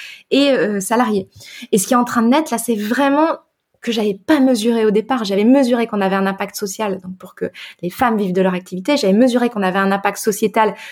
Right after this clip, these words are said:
pour qu'il y ait plus de mixité, parce que notre ambition dans tout ce qu'on fait, c'est la mixité. C'est, euh, qu'il y ait autant de femmes et d'hommes, euh, dans les positions de pouvoir, à la tête d'entreprise et qui impactent notre société. Ce que j'avais pas mesuré, c'est qu'on avait aussi un impact environnemental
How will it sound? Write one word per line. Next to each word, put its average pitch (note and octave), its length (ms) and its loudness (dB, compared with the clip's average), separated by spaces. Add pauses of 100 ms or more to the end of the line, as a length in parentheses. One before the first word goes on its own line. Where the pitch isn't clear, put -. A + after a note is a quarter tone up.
pour F#3+ 120 -16
qu'il A#3 120 -2
y - 40 -2
ait - 20 -20
plus C#4 220 4
de A3+ 80 4
mixité, B3+ 440 0
parce - 240 -8
que - 80 -4
notre A3 300 -2
ambition C4 380 2
dans G#3+ 100 -4
tout - 160 -8
ce B3 80 -4
qu'on B3 160 -6
fait, D4 160 -2
c'est C4+ 140 -4
la A#3+ 100 4
mixité. C4+ 500 2 (400)
C'est, D4 280 0
euh, A#3+ 120 2
qu'il B3 160 -2
y B3 40 6
ait C4 40 4
autant C4+ 200 0
de C4 80 0
femmes C4 240 2
et B3+ 60 4
d'hommes, C#4 340 4
euh, A3 260 4 (300)
dans A#3 180 2
les A3+ 100 2
positions A#3 420 -2
de A3 40 -2
pouvoir, B3+ 540 0
à A3+ 60 4
la G#3 100 2
tête G#3 180 -4
d'entreprise B3 680 0
et A#3 80 0
qui B3 100 -4
impactent B3 320 -2
notre A#3+ 180 -2
société. B3 440 -6 (640)
Ce - 180 -10
que C4 80 2
j'avais A3 280 4
pas D#4 280 2
mesuré, A#3 520 2 (420)
c'est - 180 -2
qu'on A3 140 2
avait A3 180 4
aussi A3+ 220 0
un B3+ 80 4
impact A3+ 340 -2
environnemental G3+ 720 -2